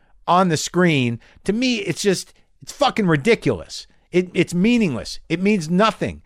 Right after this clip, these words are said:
I mean, shouldn't people be putting that energy into maybe playing real guitar, learning how to express yourself, not learning how to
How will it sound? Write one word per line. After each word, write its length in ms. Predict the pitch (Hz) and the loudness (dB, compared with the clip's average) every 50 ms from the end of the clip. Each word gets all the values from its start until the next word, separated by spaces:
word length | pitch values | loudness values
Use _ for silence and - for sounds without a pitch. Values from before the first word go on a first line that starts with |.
| _ - - - | _ -20 -8 -2
I 80 | 180 | 0
mean, 140 | 190 196 180 | 0 0 0
shouldn't 320 | - - 247 262 247 214 180 | -2 0 0 0 0 0 0
people 220 | 240 220 208 226 | 0 2 2 2
be 140 | 196 208 180 | 2 2 0
putting 280 | - 202 214 208 202 | 2 2 2 2 2
that 180 | 202 196 190 180 | 2 2 2 2
energy 360 | 185 190 190 190 160 170 185 | 2 0 0 -2 -2 0 0
into 160 | 180 160 147 | -2 -2 0
maybe 360 | 160 165 175 175 165 170 143 - _ _ _ _ - | 0 2 2 2 0 -2 -4 -8 _ _ _ _ -2
playing 360 | - 170 180 185 180 165 139 | 2 2 4 4 4 2 2
real 280 | 127 143 160 180 185 170 | 4 4 6 6 6 4
guitar, 480 | 156 170 - 180 175 175 175 180 175 175 - - - | 2 0 2 2 4 6 6 6 4 2 -2 -8 -6
learning 340 | 101 127 151 175 180 175 170 | 0 2 4 4 4 4 2
how 140 | 156 160 175 | 2 0 2
to 140 | 160 160 151 | 2 2 2
express 440 | 139 - - - 156 160 156 - | 0 0 0 2 4 4 4 2
yourself, 400 | 180 160 - - 180 170 170 165 - - - - 120 | 0 -2 0 2 4 4 4 4 0 -4 -14 -8 -4
not 260 | 131 147 165 175 160 | 0 0 0 0 2
learning 300 | 165 165 170 165 165 156 | 2 2 2 2 2 2
how 120 | 151 151 | 2 2
to 160 | 156 147 135 | 2 4 2